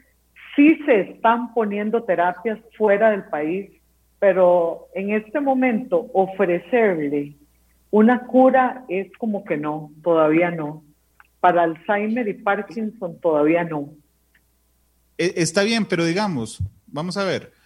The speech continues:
Speaker 2: conociendo poco, como yo lo conozco, o mucho, como usted lo conoce, el Parkinson y el Alzheimer, ¿verdad? Pareciera que a futuro, que a futuro,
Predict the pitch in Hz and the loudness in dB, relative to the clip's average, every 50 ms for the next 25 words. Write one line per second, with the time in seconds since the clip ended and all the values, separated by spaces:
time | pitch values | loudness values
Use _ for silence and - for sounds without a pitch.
0 | _ _ _ _ 151 156 156 156 156 151 - - - 190 196 208 208 208 220 214 | _ _ _ _ -2 0 0 0 -2 -2 -2 -2 0 0 2 2 2 0 0 2
1 | 233 233 233 - - 185 180 180 180 - 190 185 - - 110 101 101 104 107 117 | 0 0 0 0 0 2 2 2 0 -4 -8 -8 -8 -10 -8 -6 -6 -4 -4 -2
2 | 131 151 147 175 160 156 156 147 - - 175 160 - 131 113 107 135 170 180 - | -2 -2 -2 0 0 0 -2 -2 -4 -4 -6 -4 -2 -2 -2 0 0 0 0 0
3 | - 139 - 110 95 90 - - 123 139 143 - 156 143 131 120 - 95 - - | -2 -6 -4 -6 -8 -6 -4 0 0 0 0 0 0 0 0 0 -2 -6 -10 -12
4 | _ _ _ _ _ _ _ _ _ _ 120 117 110 113 160 165 180 180 165 - | _ _ _ _ _ _ _ _ _ _ -4 -4 -2 0 0 0 0 -2 -6 -10
5 | 156 147 127 - - 120 113 110 - - 117 117 120 120 120 127 139 147 143 - | -12 -12 -12 -10 -10 -10 -10 -10 -10 -8 -6 -4 -2 -2 0 -2 -2 -2 -4 -4
6 | - 175 170 156 139 131 135 143 156 160 - _ _ _ _ _ - 104 98 113 | -2 0 0 0 0 0 -2 -4 -6 -8 -12 _ _ _ _ _ -18 -14 -12 -10
7 | 139 175 - _ _ _ _ _ _ _ _ 151 147 143 139 143 135 - - 175 | -12 -12 -14 _ _ _ _ _ _ _ _ -2 0 0 0 -2 -2 -4 -2 -2
8 | 185 196 180 156 123 - 127 127 127 123 - - - 135 127 120 - - 202 214 | 0 0 0 -2 -2 -2 -2 -2 -2 -2 -4 -6 -4 -4 -4 -4 -4 -2 0 4
9 | 196 180 160 160 175 196 196 - _ _ _ _ _ _ _ _ _ _ _ _ | 4 4 4 4 0 -2 -6 -8 _ _ _ _ _ _ _ _ _ _ _ _
10 | - 131 135 143 143 - 185 170 - 196 185 156 156 170 185 185 - | -2 0 0 0 -2 -6 -10 -6 -2 0 0 0 0 -2 -4 -6 -12